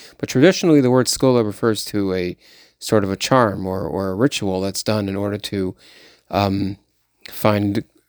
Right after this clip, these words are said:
great blessing. So, for example, uh, some people use the red string around the, uh, around Kever Rachel, about, around Rachel's tomb. There's a red string, and they tie it to their hand. It's a skula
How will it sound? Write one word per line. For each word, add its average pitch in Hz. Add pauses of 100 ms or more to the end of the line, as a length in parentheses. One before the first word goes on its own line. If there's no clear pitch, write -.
(160)
great 110
blessing. 107
So, 95
for 104
example, 95
uh, 90
some -
people 98 (1600)
use 107
the 104
red 107
string 104
around 101
the, 98 (560)
uh, 104
around 104
Kever 104
Rachel, 101
about, 85
around 98
Rachel's 101 (200)
tomb. 98
There's 92
a 98
red 98
string, 98
and 95 (280)
they 101
tie 98
it 98
to -
their 98
hand. 98
It's -
a 104
skula 127